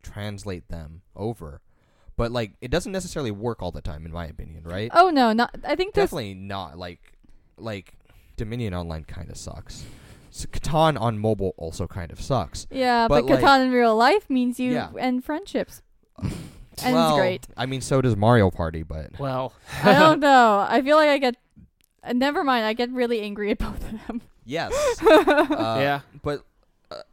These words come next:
Speaker 1: one thing I haven't actually, like, done, haven't had much experience in, I wanna know if anybody else is, here has had, but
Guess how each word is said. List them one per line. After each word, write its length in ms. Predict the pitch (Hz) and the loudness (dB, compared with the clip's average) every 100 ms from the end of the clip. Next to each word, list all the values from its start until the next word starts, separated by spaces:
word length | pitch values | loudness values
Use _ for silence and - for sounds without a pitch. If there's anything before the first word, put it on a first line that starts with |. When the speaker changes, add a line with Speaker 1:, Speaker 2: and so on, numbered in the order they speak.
| 147 | -18
Speaker 1:
one 260 | 143 160 214 | -12 -10 -8
thing 180 | 160 123 | -10 -8
I 140 | 117 | -10
haven't 500 | - - 147 165 113 | -12 -6 -4 -4 -6
actually, 320 | 104 - 107 | -6 -6 -8
like, 240 | 98 95 - | -6 -8 -6
done, 400 | 101 95 92 - | -6 -6 -10 -14
haven't 300 | - 127 135 | -8 -6 -6
had 120 | 117 | -8
much 200 | 95 98 | -6 -8
experience 380 | - - 92 92 | -10 -10 -10 -10
in, 100 | 98 | -10
I 100 | 95 | -10
wanna 260 | 98 101 101 | -8 -10 -8
know 120 | 98 | -8
if 60 | 92 | -8
anybody 300 | 95 90 87 | -8 -10 -10
else 220 | 92 - 101 | -12 -14 -18
is, 100 | - | -18
here 220 | 98 82 | -16 -16
has 120 | 82 | -16
had, 220 | 82 82 | -18 -16
but 140 | 87 | -18